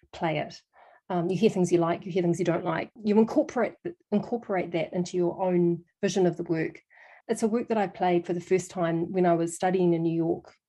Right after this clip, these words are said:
twenty-five years ago. And then I played it subsequently on other occasions since then. So it's a work that I've lived with for a long time. And when you come back to a,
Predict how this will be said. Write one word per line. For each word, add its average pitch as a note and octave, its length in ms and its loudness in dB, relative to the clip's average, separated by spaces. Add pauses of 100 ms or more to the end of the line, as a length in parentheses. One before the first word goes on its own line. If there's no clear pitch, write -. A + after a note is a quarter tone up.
(100)
twenty-five E3+ 420 0
years E3+ 200 0
ago. D#3+ 300 -2 (540)
And G3 120 2
then F3+ 120 4
I E3+ 120 2 (280)
played F#3+ 200 -2
it F#3 100 -6
subsequently F3+ 800 -2 (380)
on F3 140 0
other F3 160 2
occasions E3+ 500 -2
since F3+ 280 -4
then. E3+ 240 -4
So F3+ 320 -4
it's G#3 180 -4
a A3+ 60 4
work G3+ 320 0
that A3 100 0
I've F#3+ 160 -2
lived F#3 220 4
with C#4 160 -4
for B3 140 -4
a G#3+ 60 0
long G3 140 0
time. A#3+ 480 -4
And F#3 260 2 (540)
when A3 100 2
you A3+ 80 2
come G#3+ 360 2
back G3+ 280 0
to F3 460 4 (640)
a, F3 160 0